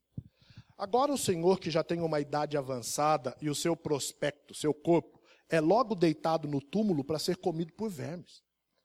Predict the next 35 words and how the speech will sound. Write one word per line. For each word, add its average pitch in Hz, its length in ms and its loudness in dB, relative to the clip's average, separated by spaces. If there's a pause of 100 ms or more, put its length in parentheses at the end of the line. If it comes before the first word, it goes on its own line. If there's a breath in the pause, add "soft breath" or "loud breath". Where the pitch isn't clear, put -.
(540)
Confesso 311 420 4
ao 302 80 2
Senhor 220 320 4
que 233 100 -10
se - 60 -4
eu 311 80 -2
puder 233 340 0
viver 185 400 2
e 175 60 0
morrer 175 320 4
servindo 185 480 -2
e 208 60 4
honrando 175 360 2
ao 165 60 4
Senhor 165 260 0
Jesus, 151 640 2 (320 soft breath)
não 254 160 0
fará 190 400 2
diferença 151 640 -2
se 143 140 -8
serei 151 240 0
comido 143 340 -4
por 135 160 -6
canibais 135 540 -6
ou 170 40 -10
por 202 200 -10
vermes. 113 500 -14 (580 soft breath)
E 175 80 4
no 214 120 6
grande 240 420 4
dia 185 180 2
da 175 120 4
ressurreição, 165 760 0
meu 160 200 4
corpo 202 720 6